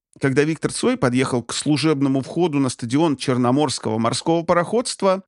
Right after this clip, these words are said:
я бросился к нему с микрофоном, но особых вопросов не заготовил. Произнес глупую фразу, которую слышал где-то,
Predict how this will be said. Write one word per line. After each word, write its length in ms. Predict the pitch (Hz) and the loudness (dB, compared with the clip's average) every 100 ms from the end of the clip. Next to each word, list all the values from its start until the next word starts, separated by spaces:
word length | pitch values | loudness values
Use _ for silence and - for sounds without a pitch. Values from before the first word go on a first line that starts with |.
| _ - | _ 0
я 160 | 151 | 2
бросился 400 | 151 220 196 151 | 4 2 0 -4
к 80 | 139 | 0
нему 180 | 143 151 | 0 0
с 120 | - | 0
микрофоном, 760 | 131 123 117 165 196 226 202 - | 0 0 0 0 0 0 -2 -2
но 280 | 185 220 156 | 0 0 -2
особых 420 | - 185 175 139 | 0 0 0 0
вопросов 480 | 123 165 196 170 147 | -2 0 -2 -2 -2
не 220 | 180 254 | 0 2
заготовил. 640 | 220 185 175 185 127 113 _ _ | 2 0 0 0 0 -4 _ _
Произнес 560 | 131 143 131 202 214 - | 0 2 2 0 0 -4
глупую 460 | 123 190 247 180 | -2 0 0 0
фразу, 500 | 147 131 127 120 117 - | 2 2 2 0 -6 -4
которую 340 | - - 160 | -4 -2 0
слышал 440 | 131 160 165 127 110 | 0 -2 -2 -2 -2
где-то, 480 | 117 113 117 - | -2 0 0 -4